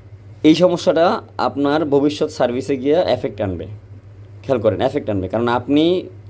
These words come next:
কোনো কিছু না দেন কাস্টমারকে, আপনি just এইটা দিবেন কাস্টমারকে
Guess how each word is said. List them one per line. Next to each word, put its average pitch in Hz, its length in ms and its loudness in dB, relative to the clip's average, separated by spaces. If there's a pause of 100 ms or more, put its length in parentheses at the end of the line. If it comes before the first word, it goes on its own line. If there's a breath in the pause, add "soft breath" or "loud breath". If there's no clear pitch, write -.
(720)
কোনো 240 260 4
কিছু 185 200 -2
না 127 120 0
দেন 98 160 -4
কাস্টমারকে, 92 540 -10 (100)
আপনি 123 240 -2
just 135 220 -4
এইটা 151 260 4
দিবেন 113 380 -2
কাস্টমারকে 120 600 -4